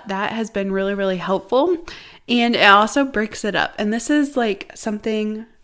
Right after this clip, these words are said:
that's brainstorming. It's not necessarily, like, working out or, um, like, a hobby that needs, like, time, a full extension of time, like, the full hour start to finish.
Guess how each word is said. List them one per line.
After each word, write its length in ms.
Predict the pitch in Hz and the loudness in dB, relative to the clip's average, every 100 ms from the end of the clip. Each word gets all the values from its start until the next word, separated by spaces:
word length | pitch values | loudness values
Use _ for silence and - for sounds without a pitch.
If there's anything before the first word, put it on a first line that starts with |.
| - | -14
that's 280 | 185 190 190 | -6 -6 -6
brainstorming. 720 | - 175 196 208 233 233 240 | -4 -2 -2 -2 -2 0 0
It's 160 | 208 202 | -4 -4
not 260 | 208 - - | -4 -4 -6
necessarily, 760 | 196 196 202 - 190 190 190 | -6 -6 -6 -6 -4 -4 -4
like, 340 | 180 170 - | -4 -8 -10
working 340 | 180 180 190 202 | -10 -6 -6 -2
out 400 | 277 277 269 269 - - - - | 0 2 0 -2 -14 -20 -20 -6
or, 800 | 233 226 220 214 214 208 208 - - - | -2 0 2 2 4 4 2 -4 -10 -4
um, 640 | 196 175 170 165 165 185 202 - | -2 -2 -2 -6 -8 -10 -14 -12
like, 220 | 208 202 | -8 -6
a 60 | 185 | -6
hobby 340 | 180 175 196 | -2 -2 -2
that 240 | 202 185 196 | -2 -2 -4
needs, 440 | 190 180 180 - | -4 -4 -6 -6
like, 240 | 190 185 - | -4 -4 -6
time, 440 | 190 185 190 185 - | -4 -2 -4 -6 -6
a 120 | 185 | -6
full 480 | 185 - 180 175 180 | -6 -10 -4 0 0
extension 640 | - - - 180 175 185 180 | -2 -6 -6 -6 -4 -4 -4
of 100 | 175 | -6
time, 260 | 160 170 | -8 -6
like, 180 | 185 180 | -6 -6
the 120 | 208 | -6
full 360 | 214 - 175 180 | -6 -6 -6 -4
hour 500 | - 160 175 196 208 | -4 -4 -2 -2 -2
start 320 | 208 190 175 | -6 -10 -12
to 60 | - | -12
finish. 500 | - 185 226 269 | -8 -4 -2 -2